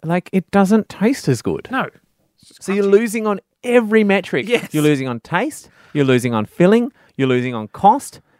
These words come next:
Speaker 1: But allegedly, it's healthier. But if you're already unhealthy, like you say, like, if you're already,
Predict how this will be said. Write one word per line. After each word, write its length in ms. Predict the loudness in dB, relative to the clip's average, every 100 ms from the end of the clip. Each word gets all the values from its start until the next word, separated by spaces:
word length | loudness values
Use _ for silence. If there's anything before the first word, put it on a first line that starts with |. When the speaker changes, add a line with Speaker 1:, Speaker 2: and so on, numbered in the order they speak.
| 0
Speaker 1:
But 140 | 2
allegedly, 1200 | 2 0 -2 -2 0 2 0 0 -2 -2 -2 -2
it's 160 | -2 0
healthier. 540 | 0 0 0 -2 -4 -10 _ -4
But 100 | -2
if 80 | 0
you're 220 | 2 4
already 320 | 4 4 2
unhealthy, 600 | 0 0 -2 -2 -6 -4
like 220 | -4 -4
you 80 | -6
say, 420 | -6 -2 -2 -2
like, 300 | -4 -6 -6
if 180 | -12 -4
you're 240 | 0 2
already, 460 | 2 2 0 -2